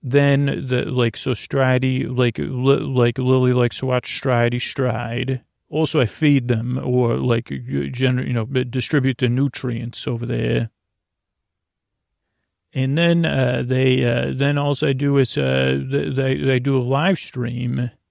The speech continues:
that hopefully B T S will watch at some point. And I say, you know, the, like, uh, I keep changing the title. I keep thinking if I get the title right, uh,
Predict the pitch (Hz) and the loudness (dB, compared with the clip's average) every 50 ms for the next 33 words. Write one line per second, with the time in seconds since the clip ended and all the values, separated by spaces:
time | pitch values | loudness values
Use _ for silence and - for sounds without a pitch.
0 | _ - 175 156 147 139 147 160 160 - - 151 143 127 127 139 135 - - 143 | _ -12 -8 -4 0 2 2 2 2 2 0 0 0 0 0 -2 -2 -2 0 0
1 | 139 127 123 - - 135 123 120 135 143 151 147 143 - - 131 117 - - 131 | 0 0 0 -2 -4 -4 -2 0 0 0 2 0 0 -2 -4 -8 -8 -6 -4 -4
2 | 120 117 113 - - 127 123 127 127 127 143 156 - _ _ _ _ _ _ _ | -4 -4 -6 -6 -6 -6 -4 -4 -4 -6 -6 -8 -10 _ _ _ _ _ _ _
3 | _ _ _ _ _ _ _ _ _ _ _ _ _ _ _ _ _ _ _ _ | _ _ _ _ _ _ _ _ _ _ _ _ _ _ _ _ _ _ _ _
4 | - 139 135 131 127 127 127 127 123 - - - 135 123 123 127 127 123 120 123 | -4 -2 0 2 2 2 2 2 0 0 -2 -2 -2 0 0 0 -2 -2 -2 -2
5 | 127 120 117 120 117 120 139 139 127 131 127 123 120 120 - - 139 139 - - | -2 -2 -4 -4 -4 -4 -4 -2 -2 0 0 0 0 0 -2 -2 -2 -2 -2 -2
6 | 196 160 - - 202 - - - 196 180 160 135 135 135 127 120 - - 147 139 | -4 -4 -4 -4 -4 -2 -2 -2 0 0 0 0 0 0 0 -2 -2 0 2 4
7 | 139 135 127 120 120 131 127 - - 170 151 - - 165 151 139 147 131 127 113 | 4 4 2 0 -2 -4 -4 -4 -4 -6 -6 -4 -4 -4 -2 0 0 -2 -2 -2
8 | - 131 123 135 131 - 135 117 - - 139 127 131 127 120 113 113 123 123 123 | -2 -2 -2 -2 -2 -2 -4 -8 -4 -2 0 2 2 2 2 0 -2 -2 -2 -2
9 | 131 123 120 123 123 123 123 123 127 120 | -2 -2 -2 -4 -4 -2 -2 -2 -4 -4